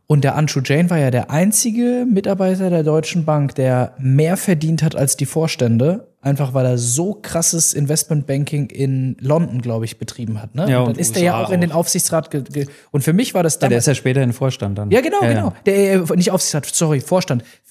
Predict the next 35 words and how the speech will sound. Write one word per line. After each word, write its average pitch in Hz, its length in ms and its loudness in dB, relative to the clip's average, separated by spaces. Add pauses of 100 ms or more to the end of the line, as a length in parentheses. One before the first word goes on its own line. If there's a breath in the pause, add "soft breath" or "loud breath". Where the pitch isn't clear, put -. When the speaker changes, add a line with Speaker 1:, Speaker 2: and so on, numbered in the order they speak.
Speaker 1:
Dann 170 120 0
ist 180 100 0
er 175 120 0
in - 60 0
den - 40 -2
Vorstand 208 300 -2
gekommen, 156 180 0
das 147 160 -4
werd 160 140 -4
ich 147 160 -4
nie 214 100 2
vergessen. 190 380 -4
Zu, - 140 -6 (320)
zu - 120 -6
dem 175 160 -2
Zeitpunkt, 180 400 -6
als 151 140 -2
der 143 100 -2
in 135 60 -2
den 131 40 -6
Vorstand 175 320 -4
gekommen 135 280 -4
ist, - 160 -4
bin 131 160 -4
ich - 400 -6
zur 135 180 0
Bank 156 220 0
gegangen 113 300 -2
damals. 110 440 -4 (400 loud breath)
Und 143 160 0
bei 139 80 0
uns 170 220 0
war 170 100 0
das 170 140 2
so, 170 160 -2